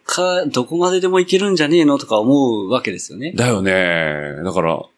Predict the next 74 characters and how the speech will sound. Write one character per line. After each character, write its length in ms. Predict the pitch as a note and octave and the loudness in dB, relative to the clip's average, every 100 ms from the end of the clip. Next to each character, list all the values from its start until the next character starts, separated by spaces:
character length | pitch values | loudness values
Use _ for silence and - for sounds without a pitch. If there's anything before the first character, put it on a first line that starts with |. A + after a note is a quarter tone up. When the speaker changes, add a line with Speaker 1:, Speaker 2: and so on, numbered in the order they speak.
| _ _ _ _ _ - | _ _ _ _ _ -8
Speaker 2:
あ 120 | G2+ | -4
の、 160 | G#2 F2+ | -2 0
な 140 | C#3 | 0
ん 40 | F#3 | 2
だ 60 | |
ろ 60 | F#2+ | 0
う 20 | |
な、 80 | F2+ | 0
ス 80 | - | 0
ポ 120 | G#3+ | 0
ー 20 | |
ツ 60 | A#3 | 2
サ 80 | D#4+ | 2
イ 60 | |
ク 60 | G#3 | 2
ル 60 | |
乗 120 | A2 G#2 | 2 0
っ 80 | |
て 80 | - | 0
る 120 | F3 | 0
リ 100 | D#3+ | 0
ス 80 | D#3 | 0
ナ 60 | E3+ | 0
ー 20 | |
さ 80 | E3+ | 0
ん 40 | |
が 60 | D3+ | 0
ほ 100 | C#3+ | 0
と 100 | A3 | 0
ん 40 | G#3 | 2
ど 60 | |
だ 60 | G2+ | 2
か 80 | F2+ | 0
ら 80 | |
多 80 | A2+ | -2
分 340 | G2+ E2+ D#2 - | -2 -2 -4 -10
そ 120 | - | -10
こ 100 | A#2 | 0
は 60 | D#3+ | 2
わ 120 | G#2 | 2
か 100 | D#3+ | 2
る 80 | C3 | -2
と 60 | F2+ | -4
思 100 | E2 | -4
う 20 | |
ん 20 | |
だ 80 | D2+ | -4
け 60 | |
ど、 140 | D#2 E2 | -4 -4
多 100 | A#2 | -4
分 100 | G2+ | -4
一 180 | B2+ - | -4 -2
般 200 | - - | -4 0
の 80 | C4 | 0
人 140 | - | 2
が 100 | C#3+ | 0
ね、 80 | F#2+ | 0
最 140 | B2 | 0
初 100 | A#2 | 0
乗 80 | G#2+ | 0
っ 20 | |
た 80 | G#2 | -2
時 220 | - - - | -4 -4 -4
っ 20 | |
て、 240 | F2+ - - - - - _ _ - | -4 -4 -6 -20 -20 -20 _ _ -6
や 220 | B2 - | 0 2
ば 140 | F#3+ C#4 | 2 2
い 100 | F#3+ | 2
よ 120 | F2 | 0
ね。 320 | D#2 B1+ - _ _ | -2 -6 -10 _ _
あ 120 | G2 | -10
の、 300 | F#2 F2 F2 - _ _ - | -6 -6 -6 -8 _ _ -6
遠 240 | B2 C3 | 0 4
出 220 | B2 B2 | 4 2